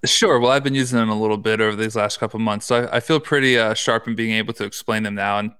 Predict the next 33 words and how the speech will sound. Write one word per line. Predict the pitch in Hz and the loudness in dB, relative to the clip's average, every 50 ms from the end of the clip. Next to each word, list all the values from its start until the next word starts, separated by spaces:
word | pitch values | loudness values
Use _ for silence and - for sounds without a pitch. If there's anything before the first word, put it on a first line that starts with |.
| _ - | _ -4
my | - 117 | -2 0
wife | 117 120 131 135 - | 2 2 2 2 2
won't | 143 131 120 | 0 -2 0
listen | 120 110 - 117 110 | -2 -4 -4 -4 -4
to | - 113 | -2 -2
me | 110 107 | -2 -2
explain | 104 - - 113 110 | -2 0 0 0 0
them | 107 104 | 0 -2
to | 104 | -2
her, | 104 110 107 104 | -2 0 0 0
so | 98 - - | 0 0 0
I | 107 110 | 0 2
guess | 110 117 117 - | 0 0 0 0
I'll | 120 110 | -2 -2
explain | 110 - - - 117 113 | -2 -2 -2 -2 -2 -2
it | 101 | 0
here | 107 113 | 0 -2
on | 113 107 | -2 -2
the | 104 - | -2 -2
podcast. | - 107 107 104 - - 104 95 - - - - - - - - - - - - | 0 0 0 0 0 -2 -2 -2 -2 -4 -8 -14 -16 -16 -16 -16 -16 -18 -16 -6
Uh, | - - 117 117 113 113 110 - | -2 2 2 4 4 2 2 2
but | 147 139 - | 0 0 2
to | - - | 0 0
continue | - - 165 - 240 226 214 180 156 | 0 -2 0 0 2 2 4 4 4
on, | 151 147 147 139 | 4 4 2 -2
so | - - 151 | -4 -4 -4
the | 147 160 | -2 -2
F | 170 208 - | -2 -2 0
F | 226 202 - | -2 -2 -2
P | - - 180 | -4 -6 -6
C | - - 151 | -4 -4 -4
Command | - - 139 131 127 123 131 131 - | -4 -4 -4 -2 0 0 0 -2 -4
Center | - - 127 120 120 117 117 117 | -6 -4 -2 2 2 2 2 0